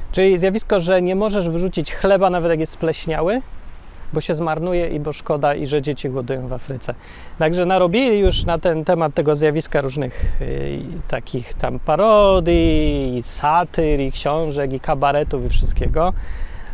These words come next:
Ale tak jest, nie? Albo przynajmniej było. Mam nadzieję, że już tego nie ma. I to jest jasne, skąd się to wzięło mniej więcej, bo, e,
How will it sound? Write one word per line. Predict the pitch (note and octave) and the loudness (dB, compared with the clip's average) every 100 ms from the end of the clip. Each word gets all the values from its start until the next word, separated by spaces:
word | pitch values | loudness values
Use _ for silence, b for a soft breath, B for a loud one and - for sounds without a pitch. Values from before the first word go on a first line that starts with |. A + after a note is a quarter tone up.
| - | -4
Ale | C3 C#3 | -2 0
tak | D#3+ F3+ | 2 4
jest, | E3+ - C3+ | 4 2 0
nie? | D#3 | -2
Albo | E3+ C#3 | -2 -2
przynajmniej | C#3+ D3 D#3+ | -2 -2 2
było. | F3 C#3 A2+ | 2 2 -2
Mam | C3 | -4
nadzieję, | C3+ C3+ A#2+ D#3+ | -2 -2 -2 -2
że | - D#3 | 0 0
już | - | 2
tego | - - - | 2 4 6
nie | - | 6
ma. | - - B B B B B | 6 6 B B B B B
I | - | 4
to | G#3+ | 6
jest | D4 | 4
jasne, | F4+ A#3+ - | 4 4 6
skąd | - - | 6 6
się | D#3 | 8
to | B2+ | 8
wzięło | B2 B2+ C3 | 6 4 4
mniej | D3 - | 4 4
więcej, | C3 B2+ E3 D#3 | 4 2 2 0
bo, | C#3+ D3 B B B B B - | 0 0 B B B B B 0
e, | C#2 C2+ C2+ | -2 -4 -6